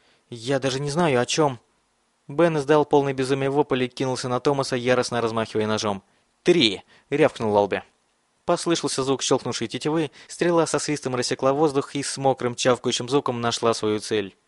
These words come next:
Голова Бена дернулась влево, увлекая за собой все тело. Он, крутанувшись, тяжело упал ничком и теперь лежал ногами к Томасу, неподвижный и безмолвный.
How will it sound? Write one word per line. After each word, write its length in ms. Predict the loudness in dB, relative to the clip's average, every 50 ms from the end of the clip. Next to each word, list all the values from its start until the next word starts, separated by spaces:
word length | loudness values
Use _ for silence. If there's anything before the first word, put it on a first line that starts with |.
| _ _ _ _ _ _ _ _ _ _ _ _ _ _ _ _ -20 -20 -20 -20 -20 -6
Голова 380 | 0 2 4 6 6 6 6 4
Бена 300 | 4 4 2 2 2 2
дернулась 400 | 2 2 2 4 2 0 0 0
влево, 340 | 0 2 2 2 0 -2 -4 -2
увлекая 420 | 0 0 2 2 2 2 2 2
за 100 | 2 0
собой 280 | -2 0 2 2 2 2
все 180 | 2 -2 -2
тело. 340 | 0 2 2 2 2 0 -4 _ -20 -20 -20 -20 -12 -4 -2
Он, 160 | 0 0 0
крутанувшись, 640 | -2 -4 -4 -4 -2 -2 -2 -2 -2 -4 -6 -4
тяжело 320 | -4 -6 -4 0 2 2 2
упал 200 | 4 2 0 0
ничком 420 | -2 -4 -4 -2 -2 -2 -2 -4 _ _ _ -8
и 80 | -6 -6
теперь 300 | -4 -2 -2 0 0 0
лежал 260 | 0 2 4 4 4
ногами 300 | 2 2 0 0 0 -2
к 100 | -2 0
Томасу, 400 | 0 0 0 0 -2 -2 -4 -4 -6
неподвижный 580 | -10 -6 -4 -4 -2 -2 -2 -2 -4 -6 -8 -8 -8
и 80 | -8
безмолвный. 640 | -4 -4 -4 -2 -2 -2 -2 -2 -4 -8 -12 -16 -20